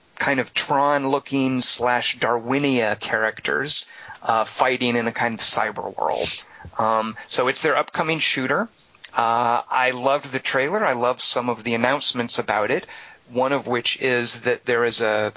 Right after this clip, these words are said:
a Titan mode where each side is helping this big, huge, <laughs> lumbering giant, I guess, reach a goal. And in some of the trailers, you see that sometimes the two big giants, they bump into each other and they just start slugging it out while you're shooting around their feet.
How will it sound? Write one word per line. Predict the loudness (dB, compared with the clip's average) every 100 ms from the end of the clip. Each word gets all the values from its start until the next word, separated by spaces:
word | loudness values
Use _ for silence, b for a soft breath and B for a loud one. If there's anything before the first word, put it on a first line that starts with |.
| -4
a |
Titan | -2 0 0 0 -2 -2
mode | 0 0 -2 -4 -8 B B
where | -2 0
each | 0 2 2
side | 2 2 4 2 2
is | 0
helping | 0 0 -2 -2 0 2
this | 0 -2
big, | -2 0 2 0
huge, | -2 0 0 0 0 -2 -2
<laughs> | 0
lumbering | 0 0 -2 0 0 0
giant, | 0 2 4 2 2 0 -4 B B B -2
I | 0
guess, | 2 0 -2
reach | -2 -2 -2
a | -4
goal. | 0 0 2 2 0 B B
And | 0
in | 0 2
some | 2 0
of |
the | 0
trailers, | 0 0 2 2 2
you | 0
see | 2 2
that | 2
sometimes | 2 0 0 0 0 -2
the | -4
two | -2 -4
big | -2 -2 0
giants, | 0 2 2 2 0 -2 B B B 0
they | 4 4 2 -4 2
bump | 2 4 -2
into | 0 0
each | 0 0
other | 0 2 2
and | 0
they | 0
just | 0
start | 0 0
slugging | 2 0 2 0 0 0
it | 2
out | 2 2
while | -2
you're | 0
shooting | -2 0 -2 0
around | 0 2 0
their | -2
feet. | -2 0 0